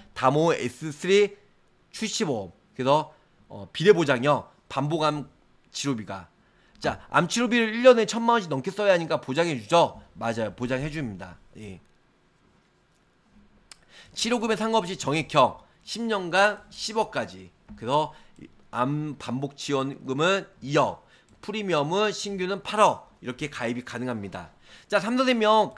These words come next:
간편한 더 착한 종신보험. 네, 그래서 요런 식으로,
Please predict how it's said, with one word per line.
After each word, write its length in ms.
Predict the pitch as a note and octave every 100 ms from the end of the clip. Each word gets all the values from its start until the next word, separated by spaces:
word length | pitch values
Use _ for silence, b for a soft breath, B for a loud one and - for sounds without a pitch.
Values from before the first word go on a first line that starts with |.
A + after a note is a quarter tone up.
| -
간편한 560 | - D3 D#3+ G#3 G3 -
더 160 | D3
착한 420 | - F#3 F#3+ E3+
종신보험. 640 | C3+ C3+ D3+ C#3+ A#2+ G2+ F2 _ _ _ _
네, 280 | - A#2 F#2 - _
그래서 440 | - A2+ D3 E3 b b _
요런 160 | A2+ A2+
식으로, 580 | G#2 G#2+ B2+ F3 F3